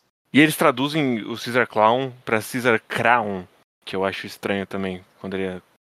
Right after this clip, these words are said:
claramente um palhaço e por isso que ele é o clown. Mas enfim. Esse volume, basicamente, ele começa de onde a gente parou lá. Tá tudo caindo, tá tudo na merda. E tem a cabecinha do Vergo falando, "Pô, cê, cê vai se arrepender disso aí, hein?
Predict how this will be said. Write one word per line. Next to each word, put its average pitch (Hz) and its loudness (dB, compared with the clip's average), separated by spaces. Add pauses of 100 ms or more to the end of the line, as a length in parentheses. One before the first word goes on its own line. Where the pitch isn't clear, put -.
(140)
claramente 98 -4
um 98 -10
palhaço 95 0
e 92 -14
por - -16
isso - -16
que - -12
ele 107 -6
é - -8
o - -12
clown. - -6 (320)
Mas 123 -8
enfim. 110 -8 (320)
Esse 180 2
volume, 208 2
basicamente, 165 2
ele 156 -4
começa 120 -2
de 139 -4
onde 143 2
a 139 4
gente 139 0
parou 127 4
lá. 165 4 (300)
Tá 120 2
tudo 156 -8
caindo, 160 2 (160)
tá 117 2 (220)
tudo 151 0
na 127 6
merda. 147 4 (340)
E 120 -2 (220)
tem 127 4
a 123 4
cabecinha 135 2
do 127 -2
Vergo 123 2
falando, 120 0
"Pô, 110 -2
cê, 98 -4
cê - -16
vai 98 -6
se 104 -6
arrepender 107 -2
disso 117 -4
aí, 110 0
hein? 110 -4